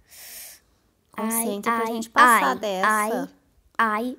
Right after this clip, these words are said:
Speaker 1: A
Speaker 2: ai.
Speaker 1: dificuldade tá naquele saltitante quando vai com aquele do saltinho curto, sabe?
Speaker 2: É.
Speaker 1: Porque eu
Speaker 2: Eu
Speaker 1: acho que vai ter que fazer como? Ai, não pensei
Speaker 2: Pou.
Speaker 1: ainda.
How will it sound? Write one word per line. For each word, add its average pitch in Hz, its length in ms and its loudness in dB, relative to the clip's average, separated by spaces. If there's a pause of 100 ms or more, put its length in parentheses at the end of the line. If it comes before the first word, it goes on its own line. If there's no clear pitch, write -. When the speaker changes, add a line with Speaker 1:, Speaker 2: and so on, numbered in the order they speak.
(100)
Speaker 1:
A 285 320 12
Speaker 2:
ai. 349 100 10
Speaker 1:
dificuldade 233 540 8
tá 226 140 0
naquele 226 360 -4
saltitante 240 1000 0
quando 240 220 -4
vai 233 180 0
com 233 100 -6
aquele 226 300 -6
do 226 120 -8
saltinho 240 760 -2
curto, 208 540 -6
sabe? 220 540 -2
Speaker 2:
É. 196 360 -2 (920)
Speaker 1:
Porque 214 200 -8
eu 226 60 0
Speaker 2:
Eu 220 60 4
Speaker 1:
acho 220 160 0
que 233 100 -6
vai 226 160 -2
ter 226 180 -6
que 226 120 -16
fazer 240 380 -8
como? 254 600 -4
Ai, 254 180 -8
não 269 160 -6
pensei 294 360 -12
Speaker 2:
Pou. 247 120 0 (200)
Speaker 1:
ainda. 226 680 -8